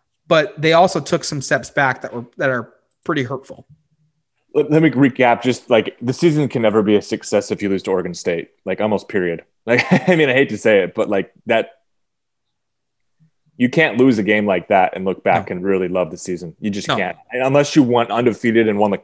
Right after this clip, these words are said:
Speaker 2: the national championship or something like that, losing to Oregon State's unacceptable. It really is, especially the way these two programs are at from, from a talent perspective.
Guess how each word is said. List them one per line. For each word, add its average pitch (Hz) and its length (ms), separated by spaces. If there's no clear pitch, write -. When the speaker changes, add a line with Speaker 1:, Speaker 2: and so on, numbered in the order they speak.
Speaker 2:
the 107 80
national 104 320
championship 101 460
or 104 60
something 113 240
like 110 180
that, 123 300
losing 123 240
to 110 60
Oregon 101 180
State's 95 280
unacceptable. 85 640
It 117 60
really 110 260
is, 95 240
especially 104 360
the 101 60
way 101 260
these 104 180
two 101 120
programs 92 460
are 92 60
at 87 120
from, 87 240
from 92 140
a 90 60
talent 92 320
perspective. - 440